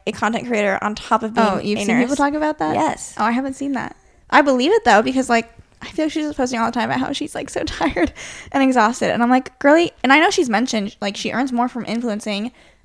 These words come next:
Speaker 2: than nursing, and, but she still wants to be a nurse. So I'm like, "Girly,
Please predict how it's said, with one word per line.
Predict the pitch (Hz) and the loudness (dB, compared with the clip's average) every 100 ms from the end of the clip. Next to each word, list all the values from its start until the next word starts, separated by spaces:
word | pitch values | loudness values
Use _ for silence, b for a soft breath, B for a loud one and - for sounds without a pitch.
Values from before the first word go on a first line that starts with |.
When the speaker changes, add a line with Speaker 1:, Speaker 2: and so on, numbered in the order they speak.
| - | -2
Speaker 2:
than | 220 202 | 0 2
nursing, | 202 - 262 277 311 b b b b b _ - | 0 0 2 2 -2 b b b b b _ 4
and, | 233 226 - - _ _ - | 4 4 0 -8 _ _ -2
but | 220 | 0
she | 247 | 0
still | 262 226 | 4 6
wants | 202 - | 6 2
to | 262 | 2
be | |
a | 269 | 4
nurse. | 277 - | 4 0
So | - | -2
I'm | 254 | 0
like, | 254 254 - | 0 -2 -2
"Girly, | 254 220 - | -2 0 -4